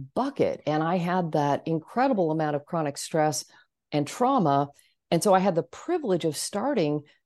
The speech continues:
to look at that. And I started doing yoga in nineteen eighty-seven. I started meditating in the nineties. And it was,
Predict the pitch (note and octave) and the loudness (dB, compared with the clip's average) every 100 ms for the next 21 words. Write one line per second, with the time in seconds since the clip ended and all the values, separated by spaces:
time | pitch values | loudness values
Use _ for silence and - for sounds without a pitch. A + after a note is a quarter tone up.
0 | - G3 B3 E4+ C4+ - - - - E3+ | 0 2 2 0 -4 -6 -10 -6 0 2
1 | F#3 - G#3 G3+ F#3 F#3 E3+ D#3+ G#3+ G3+ | 2 2 2 4 4 2 2 2 2 2
2 | C3 B2 D3+ D#3+ E3+ D#3 D3 C#3+ C#3+ C3+ | 0 -2 -2 -4 -4 -2 -2 -4 -4 -4
3 | C3 B2+ C3+ D3+ C#3 D3 E3+ F3+ F3 D#3+ | -2 -6 -4 -4 -2 0 2 2 0 0
4 | D3+ D3 C#3+ C#3 C3 C3 B2+ B2+ - - | 0 -2 -2 -4 -4 -4 -4 -6 -10 -20
5 | _ _ F3 D#3 D#3+ - E3 D#3 | _ _ 0 2 2 2 2 2